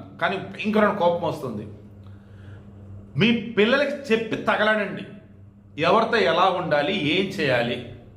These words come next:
And వయసు వచ్చాక కానీ, వయసు రాకపోయినా కానీ, మగవాడు అన్నవాడు ఎవడైనా సరే ఎంతవరకు మీతో ఉండాలి, ఎంతవరకు ఉండొద్దు, ఎవరైనా ఏదైనా ఇస్తున్నప్పుడు ఆయనకు వెళ్ళాలా లేదా, వాయు వరుసలని కాదు, ఏదైనా సరే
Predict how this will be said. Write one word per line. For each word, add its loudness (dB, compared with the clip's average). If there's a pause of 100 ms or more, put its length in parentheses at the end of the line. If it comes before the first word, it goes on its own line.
(1300)
And 2 (140)
వయసు 2
వచ్చాక 2
కానీ, -4
వయసు -4
రాకపోయినా -2
కానీ, -4
మగవాడు 4
అన్నవాడు 0
ఎవడైనా 0
సరే -6 (300)
ఎంతవరకు 2
మీతో -2
ఉండాలి, 2
ఎంతవరకు -4
ఉండొద్దు, -4 (180)
ఎవరైనా 4
ఏదైనా 0
ఇస్తున్నప్పుడు -2
ఆయనకు -2
వెళ్ళాలా 2
లేదా, -2 (880)
వాయు 2
వరుసలని 0
కాదు, 2 (120)
ఏదైనా 2
సరే -6